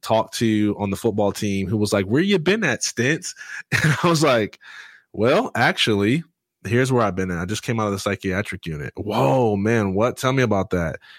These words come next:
And we start that conversation. So my first stage was people just asking me where I've been at. And I took that as an opportunity to create awareness around mental health challenges. And that led to, "Hey, you should share,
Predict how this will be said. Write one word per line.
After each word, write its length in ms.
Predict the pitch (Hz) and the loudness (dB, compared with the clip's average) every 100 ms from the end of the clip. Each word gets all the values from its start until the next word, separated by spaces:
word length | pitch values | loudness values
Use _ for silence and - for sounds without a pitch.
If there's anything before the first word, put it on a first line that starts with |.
| _ | _
And 100 | 113 | -2
we 60 | 117 | 0
start 260 | - 131 120 | 2 0 2
that 140 | 110 | 0
conversation. 760 | 120 104 92 - 101 - 87 | 0 -2 -2 0 0 0 -4
So 240 | - 107 98 | -2 -2 -2
my 160 | 110 117 | -2 -2
first 340 | - 135 165 | 0 0 0
stage 460 | - 101 95 92 - - - - - | 0 2 2 0 -4 -16 -20 -12 -6
was 160 | 98 | -6
people 380 | - 120 120 110 | 0 0 2 2
just 180 | 101 - | 0 -2
asking 380 | 92 95 - 92 | -2 -2 -2 -2
me 60 | |
where 120 | 92 | 0
I've 160 | 85 80 | -2 0
been 180 | 90 82 | -2 -2
at. 180 | 76 - | -4 -4
And 140 | 98 | -2
I 80 | 92 - | -2 0
took 200 | 139 131 | 0 2
that 120 | 113 | 2
as 120 | 101 | 0
an 80 | 98 | -2
opportunity 800 | 85 - - 117 107 92 90 87 - - _ | -4 -6 -2 0 0 0 -2 -6 -12 -20 _
to 180 | - 104 | -2 -2
create 300 | - 110 110 | 0 2 4
awareness 560 | 95 90 101 101 98 - | 2 2 2 2 0 0
around 280 | 92 90 90 | 0 0 0
mental 240 | 85 87 | -2 -2
health 240 | 87 85 | -2 -2
challenges. 580 | - 78 78 71 64 - - - - - | -2 -4 -4 -4 -6 -8 -12 -20 -16 -2
And 140 | 139 | 2
that 160 | 170 135 | 2 4
led 260 | 127 120 117 | 2 2 2
to, 180 | 117 | 0
"Hey, 140 | 139 156 | 2 0
you 120 | 151 | 0
should 200 | - 123 | -4 -2
share, 580 | - 127 117 113 110 | 0 2 4 4 2